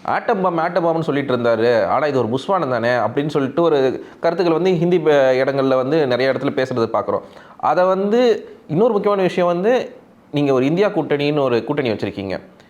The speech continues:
இது வரைக்கும் வந்து அவங்களோட ரெஸ்பான்ஸ் எப்படி இருக்குன்னு நினைக்கிறீங்க? அவங்க அதை எடுத்துட்டு போறது இருக்கு. இதை வந்து பெருசா பண்றதுக்கான வேலைகள் கூட்டணி கட்சிகளோடு சேர்ந்து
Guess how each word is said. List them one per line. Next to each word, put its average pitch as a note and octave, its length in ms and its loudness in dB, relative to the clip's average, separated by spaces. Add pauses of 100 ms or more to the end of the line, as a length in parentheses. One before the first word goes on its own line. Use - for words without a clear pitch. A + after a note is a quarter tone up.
(240)
இது D#3+ 200 2
வரைக்கும் G#3 360 2
வந்து F#3+ 360 0 (920)
அவங்களோட F3 560 2
ரெஸ்பான்ஸ் E3+ 260 -4
எப்படி C#3 180 -2
இருக்குன்னு C3 280 -2
நினைக்கிறீங்க? A2+ 320 -2
அவங்க D#3 420 2
அதை C#3+ 120 2
எடுத்துட்டு C#3+ 340 0
போறது A#2+ 100 0
இருக்கு. A2+ 340 -2 (320)
இதை G3+ 260 2
வந்து A3 240 0
பெருசா A#3+ 460 0
பண்றதுக்கான F#3 680 0
வேலைகள் F#3 600 0
கூட்டணி F3 240 -2
கட்சிகளோடு D3+ 340 0
சேர்ந்து D3 560 -2